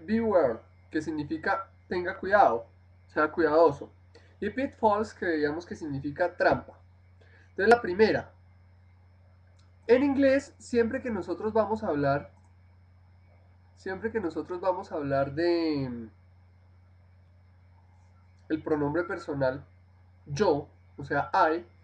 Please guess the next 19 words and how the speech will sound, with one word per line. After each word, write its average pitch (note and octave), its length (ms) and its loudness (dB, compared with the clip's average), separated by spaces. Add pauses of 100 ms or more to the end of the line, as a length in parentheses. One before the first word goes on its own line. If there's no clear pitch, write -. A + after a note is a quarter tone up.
(180)
siempre G#3+ 640 -2
estará D#3 560 -4
en G#3+ 180 -6
mayúscula. G#3 640 -8 (1900)
¿Sí? G#3 340 -12 (220)
Entonces, D#3 440 -6 (340)
ese G3+ 380 -4
es F#3 140 -10
la F#3 180 -4
primera, D#3+ 520 -4 (300)
lo D#3 80 -4
primero D3 320 -4
que F#3 80 -8
hay F3 80 -6
que F3+ 80 -8
tener C#3+ 280 -6
en E3+ 100 -8
cuenta. D#3+ 440 -8
I. F#3+ 320 6